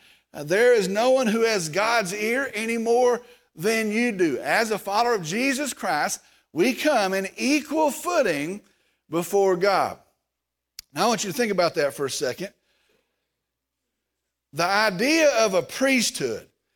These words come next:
uh, if you move into the New Testament church and you bring the idea of the priesthood forward, if you try to, to establish a priesthood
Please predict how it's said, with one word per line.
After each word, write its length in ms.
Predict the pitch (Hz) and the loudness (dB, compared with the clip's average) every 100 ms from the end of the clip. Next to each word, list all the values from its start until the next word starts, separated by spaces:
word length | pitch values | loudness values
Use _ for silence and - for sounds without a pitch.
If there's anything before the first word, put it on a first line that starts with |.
| _ _ _ | _ _ _
uh, 100 | 135 135 | -18 -8
if 180 | 170 165 | -8 -2
you 180 | 240 254 | 0 2
move 340 | 254 277 254 | 2 2 0
into 140 | 214 180 | -2 -2
the 60 | |
New 200 | 190 254 | -2 -2
Testament 580 | 220 269 254 - 233 254 | 0 0 0 -2 -4 -4
church 520 | - 185 131 165 - _ _ _ _ - | -2 -2 -2 -6 -14 _ _ _ _ -8
and 140 | 196 | -4
you 180 | 202 208 | -2 -4
bring 400 | 160 214 269 269 | -2 0 0 0
the 100 | 240 | -2
idea 680 | 208 220 226 202 254 254 214 | -2 -2 -2 -2 0 2 2
of 80 | 175 | -2
the 100 | 170 | -6
priesthood 720 | - 262 247 - 233 220 151 | -4 -2 -2 -2 0 0 0
forward, 460 | - 226 175 143 | -2 2 2 0
if 80 | 170 | -2
you 60 | 180 | -6
try 260 | - 233 | -2 0
to, 160 | 233 202 - - - | 2 0 -4 -20 -4
to 140 | 202 | -2
establish 580 | 175 - 220 240 233 196 | -2 -2 0 2 0 -2
a 80 | 175 | -4
priesthood 800 | - 269 247 - 240 220 202 | -4 -2 0 0 2 4 2